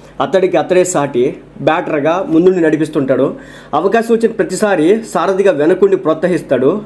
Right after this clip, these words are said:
అతడే టీమిండియా హిట్ మ్యాన్ రోహిత్ శర్మ. ఇవాళ రోహిత్ శర్మ పుట్టినరోజు, ముప్పై ఏడవ సంవత్సరంలో అడుగుపెట్టాడు రోహిత్ శర్మ. హిట్ మ్యాన్ రోహిత్ శర్మ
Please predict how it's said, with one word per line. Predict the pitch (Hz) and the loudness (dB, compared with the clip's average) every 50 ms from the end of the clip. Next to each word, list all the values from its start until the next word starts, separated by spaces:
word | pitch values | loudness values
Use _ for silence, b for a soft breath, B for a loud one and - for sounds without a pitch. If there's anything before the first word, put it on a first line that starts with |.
| - - | -4 -2
అతడే | 135 175 170 165 170 196 202 - - | -2 0 0 2 0 0 0 0 0
టీమిండియా | 170 180 185 185 180 180 165 147 135 143 | 2 4 4 4 4 2 2 0 0 -2
హిట్ | 151 151 - - 165 | -4 -6 -2 0 0
మ్యాన్ | 151 160 190 214 B B B B B B B - | 0 0 0 -4 B B B B B B B 0
రోహిత్ | 143 170 185 190 185 185 | 2 4 4 4 2 2
శర్మ. | 185 151 147 151 160 208 226 226 - 139 | 0 0 0 0 0 -2 -4 -6 -4 0
ఇవాళ | 143 147 147 143 | 2 2 4 2
రోహిత్ | 143 156 170 - - | 2 2 0 -2 0
శర్మ | 170 156 160 | 2 2 2
పుట్టినరోజు, | 143 - 143 131 151 156 151 143 131 135 170 208 226 - - - 147 | 2 0 -2 0 2 4 4 4 4 2 0 0 -2 -6 -4 -2 -2
ముప్పై | 143 139 - 170 170 | -2 0 2 2 2
ఏడవ | 170 165 165 156 | 2 2 2 0
సంవత్సరంలో | - 156 147 131 147 156 156 151 | 0 -2 -2 0 0 2 2 4
అడుగుపెట్టాడు | 135 139 147 156 151 151 147 151 151 135 | 4 4 2 2 2 0 0 0 0 0
రోహిత్ | - 135 139 135 131 | 2 2 0 0 0
శర్మ. | 139 131 123 123 135 180 220 - - B B B B B B B B B B B B 226 | 0 -2 0 -2 -4 -4 -6 -10 -18 B B B B B B B B B B B B 0
హిట్ | 233 233 226 220 | 0 2 0 2
మ్యాన్ | 240 240 233 185 147 123 - - - - _ _ _ _ _ - - _ _ - - - - - - - - - - - - - - - - - - - - - - - - - - - 147 151 151 147 147 147 - - - - - - - - - - - - - - - - | 2 2 2 2 -2 -4 -10 -14 -20 -20 _ _ _ _ _ -20 -20 _ _ -20 -20 -20 -20 -20 -20 -20 -20 -20 -20 -20 -20 -20 -20 -20 -20 -20 -20 -20 -20 -20 -20 -20 -20 -20 -20 -20 -20 -20 -20 -20 -20 -18 -18 -18 -18 -18 -18 -18 -18 -18 -18 -20 -20 -18 -20 -8 -2 0
రోహిత్ | 180 202 220 240 220 | 2 2 2 0 0
శర్మ | - 226 175 151 143 147 190 | -2 -2 -2 -2 -2 -4 -4